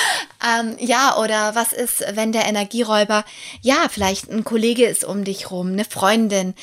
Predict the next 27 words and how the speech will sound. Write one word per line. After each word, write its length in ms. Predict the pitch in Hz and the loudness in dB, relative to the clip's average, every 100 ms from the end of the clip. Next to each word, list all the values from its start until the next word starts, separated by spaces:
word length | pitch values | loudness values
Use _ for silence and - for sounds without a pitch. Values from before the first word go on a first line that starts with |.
| - - - - - | -18 -16 -18 -20 -4
Ja, 140 | 294 285 | 0 2
da 100 | 294 | 0
kann 180 | - 339 | 2 4
man 120 | 294 | 6
überlegen, 380 | 254 247 294 240 | 6 6 4 2
okay, 380 | - 277 233 180 175 | 2 2 2 0 -4
ist 120 | - - | -2 2
ja 120 | 185 | 2
jetzt 180 | 180 - | 4 2
schlecht, 360 | 339 320 - | 2 0 0
da 60 | 196 | 0
müsste 260 | 208 - | 0 -2
ich 80 | 226 | -2
ja 100 | 208 | 0
jetzt 180 | 196 - | -2 -2
meinen 180 | 190 214 | 0 2
Arbeitsplatz 680 | 277 220 170 - 165 - | 2 2 -4 0 -2 0
wechseln, 420 | 175 - - 247 311 - - - - - - | -4 -2 0 0 -2 -8 -16 -16 -18 -14 -2
ähm, 280 | 226 214 214 202 | 0 0 0 0
wenn 180 | 220 190 | 0 -2
dann 180 | 190 | -2
der 120 | 190 190 | -4 0
Kollege 420 | 285 285 339 320 | 4 4 4 2
nicht 220 | 214 - | 2 0
da 180 | 190 175 | -2 -4
sein 240 | 175 170 | -6 -6
soll. 220 | 127 123 | -6 -8